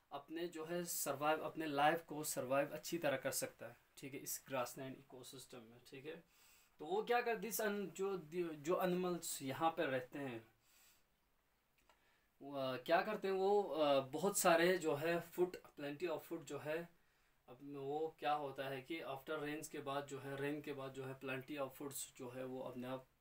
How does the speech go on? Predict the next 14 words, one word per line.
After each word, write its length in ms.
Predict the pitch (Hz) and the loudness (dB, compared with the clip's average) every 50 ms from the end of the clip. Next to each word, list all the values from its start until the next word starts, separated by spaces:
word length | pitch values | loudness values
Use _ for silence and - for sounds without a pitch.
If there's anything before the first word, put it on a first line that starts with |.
| _ | _
खा, 220 | - - - 143 135 | -12 -8 -6 -6 -6
वो 380 | 131 135 135 143 151 147 147 - _ - 143 | -6 -6 -4 -4 -4 -6 -8 -12 _ -12 -8
animals 400 | 143 143 135 131 139 - - - | -6 -4 -2 -2 -4 -4 -6 -10
खा 220 | - - 160 156 | -2 2 2 4
लेते 280 | 139 120 117 - - 120 | 4 2 -2 -4 -8 -10
हैं, 100 | 117 113 | -10 -10
ठीक 220 | - 151 143 - | -12 -10 -6 -6
है। 140 | 175 175 175 - _ _ _ - _ _ - - - - _ _ | -6 -6 -6 -12 _ _ _ -20 _ _ -20 -20 -20 -20 _ _
क्यों? 240 | - 180 202 233 240 | 0 2 2 2 2
क्योंकि 500 | 233 - - - - 190 214 214 214 226 | 0 -2 -6 -4 -2 -2 -2 -2 -4 -2
वो 220 | 208 208 214 214 | 0 2 2 2
क्या 180 | - 214 208 202 | 0 -2 -2 -2
करते 340 | 185 196 180 170 190 190 208 | -2 -4 -4 -2 -2 -2 -2
हैं, 140 | 208 208 | -2 -6